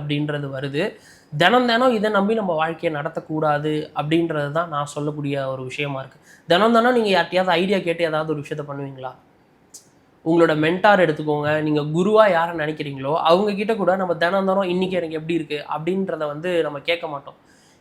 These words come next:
யாருக்கெல்லாம் வந்து பாத்தீங்கன்னா பெருசா செய்யறதுக்கு வந்து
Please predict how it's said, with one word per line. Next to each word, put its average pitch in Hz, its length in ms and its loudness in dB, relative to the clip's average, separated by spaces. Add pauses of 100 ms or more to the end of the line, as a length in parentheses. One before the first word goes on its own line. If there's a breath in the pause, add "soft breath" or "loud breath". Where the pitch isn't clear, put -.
(120)
யாருக்கெல்லாம் 208 920 2
வந்து 180 260 -6
பாத்தீங்கன்னா 147 480 -6 (260)
பெருசா 196 360 0 (100)
செய்யறதுக்கு 180 540 -4 (180)
வந்து 160 220 -6